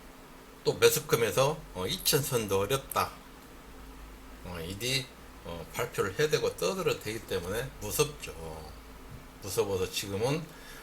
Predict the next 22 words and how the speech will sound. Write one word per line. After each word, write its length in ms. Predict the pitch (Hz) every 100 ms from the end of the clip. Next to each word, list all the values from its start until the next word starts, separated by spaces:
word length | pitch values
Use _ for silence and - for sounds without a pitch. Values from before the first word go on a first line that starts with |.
| -
오늘까지도 680 | 143 220 - 170 147 123 107
지금 220 | 117 101
보면 220 | - 113
오늘 340 | 101 113 175 160 -
또, 320 | 185 196 - - -
어, 120 | 82
투매를 300 | - 185 156
하고 280 | 104 143 123
있어요. 400 | 92 - 92 82 78 - - - - - - - - 107
이 80 | 90
개인들이, 720 | 110 110 104 101 127 151 151 - - - - - -
아, 260 | 90 87 80 -
지금은 500 | - 123 127 165 185 - - - - - - - - - - -
무서워서 1120 | 147 208 - 185 185 185 151 - 123 117 110 - - - - -
투매에 400 | 202 196 127 -
동참을 540 | 123 - - 139 101
하고 320 | - 208 175
있습니다. 500 | 98 - 135 101 71 67 - - - - - - - - - - - - - - - - - - - - - - - - - - - - - -
음, 280 | 95 90 101
이 200 | 117 127
세대들은 680 | - 143 139 117 113 104 -
지금 480 | - 135 135 117